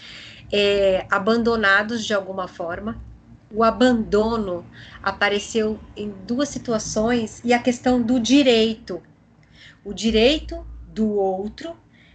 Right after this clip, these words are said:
e essa sensação do abandono, seja o abandono de um animal, seja, é, é, não olhar para ele de uma, de uma forma, é, como ele deve ser olhado, e o abandono por parte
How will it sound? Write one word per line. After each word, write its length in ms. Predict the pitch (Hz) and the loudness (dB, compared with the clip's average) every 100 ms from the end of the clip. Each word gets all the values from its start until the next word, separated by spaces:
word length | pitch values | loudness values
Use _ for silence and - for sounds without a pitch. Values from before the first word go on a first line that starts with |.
| - | -8
e 120 | 254 262 | 0 0
essa 240 | 262 302 | 0 -6
sensação 680 | 302 302 285 285 - 294 277 | -4 -6 -4 -6 -2 -2 0
do 100 | 277 | 0
abandono, 600 | 233 269 220 202 202 190 | 0 -2 -2 -4 -6 -8
seja 400 | - 277 285 285 | 0 2 2 0
o 40 | |
abandono 640 | 262 233 233 220 202 196 | 0 0 -2 -4 -6 -8
de 140 | 190 220 | -4 -2
um 100 | 226 | 0
animal, 640 | 214 202 185 196 226 247 | 0 -2 0 4 4 2
seja, 800 | 240 - 208 226 233 202 202 175 - - - - - | -4 -6 0 0 0 -2 -4 -4 -10 -20 -20 -16 -6
é, 560 | 196 196 190 185 175 | -2 0 -2 -2 -6
é, 500 | 180 180 175 170 - - 208 - 220 | -6 -6 -4 -6 -10 -14 -16 -14 -2
não 220 | 214 247 | 2 4
olhar 460 | 226 208 208 226 | 4 6 4 4
para 200 | 226 196 | 0 -2
ele 200 | 190 202 | -4 -8
de 120 | 202 190 | -10 -14
uma, 280 | 180 175 175 | -14 -14 -14
de 100 | 175 | -12
uma 160 | 180 180 | -10 -10
forma, 560 | - 185 180 170 160 - _ _ _ _ _ _ - | -8 -10 -6 -8 -8 -16 _ _ _ _ _ _ -10
é, 360 | 165 160 156 - | -4 -4 -4 -8
como 240 | - 202 196 | -6 -4 -2
ele 140 | 190 | -2
deve 240 | 185 180 - | 0 0 0
ser 160 | 185 | -6
olhado, 320 | 175 196 233 233 | 0 0 0 -2
e 80 | 262 | -2
o 80 | |
abandono 540 | 269 240 277 233 240 254 | -2 -2 -2 -2 -2 -4
por 180 | 277 240 | -8 -6
parte 560 | 226 220 226 - 240 | -2 -2 -4 -8 -10